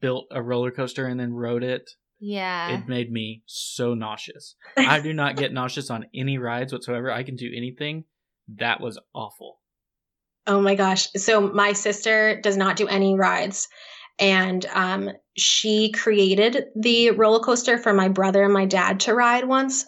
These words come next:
Speaker 3: on there and put all the flips in it.
Speaker 1: <laughs>
Speaker 3: And I think they, they didn't talk to her for the rest of the night.
Speaker 2: <laughs> I think it's the V R just messes with you different.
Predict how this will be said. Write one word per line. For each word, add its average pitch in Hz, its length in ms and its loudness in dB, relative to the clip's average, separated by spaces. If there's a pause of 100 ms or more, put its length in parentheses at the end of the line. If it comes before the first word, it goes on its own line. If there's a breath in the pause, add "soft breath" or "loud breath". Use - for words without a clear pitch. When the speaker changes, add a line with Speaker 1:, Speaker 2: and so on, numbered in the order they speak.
Speaker 3:
on 240 180 2
there 247 160 4
and 208 160 2
put 208 280 -2
all 196 260 6
the 214 80 2
flips 202 340 -4
in 226 120 4
it. 254 180 2 (160)
Speaker 1:
<laughs> - 240 -6
Speaker 3:
And 196 140 4
I 202 240 2
think 202 240 0
they, 196 340 2 (160)
they 208 80 4
didn't 202 200 2
talk 196 180 -4
to 185 80 -10
her 190 100 -6
for 190 100 -8
the 190 60 -4
rest 185 240 -6
of - 60 -12
the - 40 -12
night. - 200 -12 (160)
Speaker 2:
<laughs> - 1300 -12
I 277 100 4
think 453 240 -6
it's - 220 -6
the 269 140 -2
V 269 200 -6
R 208 240 2
just 180 300 -14
messes 185 440 -10
with 170 160 -12
you 175 160 -12
different. 151 580 -16